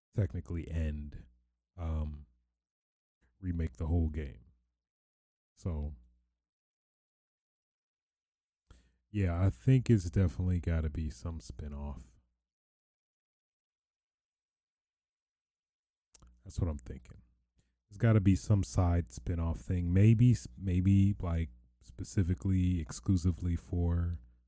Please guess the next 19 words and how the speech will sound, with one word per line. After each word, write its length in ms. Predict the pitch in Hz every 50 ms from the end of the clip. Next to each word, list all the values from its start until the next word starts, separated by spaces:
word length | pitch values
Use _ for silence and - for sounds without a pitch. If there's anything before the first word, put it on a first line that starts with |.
| _ _ _ _ _ _ _ _ _ _ _ _ -
the 60 | 92
Nintendo 460 | 90 85 - - 101 95 85 85 82
Switch 320 | - - - 92 85 -
or 60 | - 87
something. 440 | - - 101 95 92 95 98 95 - - - _ _ _ -
That'd 200 | 95 92 90 87
be 80 | 92 90
pretty 300 | - - - 95 85 80
dope 280 | 76 80 76 73 -
if 140 | - 78 -
they, 140 | - 90 85
like, 260 | 85 82 80 80 78 - - -
put 160 | - 110 98
all 200 | 92 87 87 85
of 160 | 80 78 -
Crisis, 560 | - - - 87 82 - - 95 87 - - -
like, 200 | 78 76 73 - -
Crisis 440 | - - 104 98 92 - - 98 -
Core 540 | - - - 95 95 90 87 87 87 90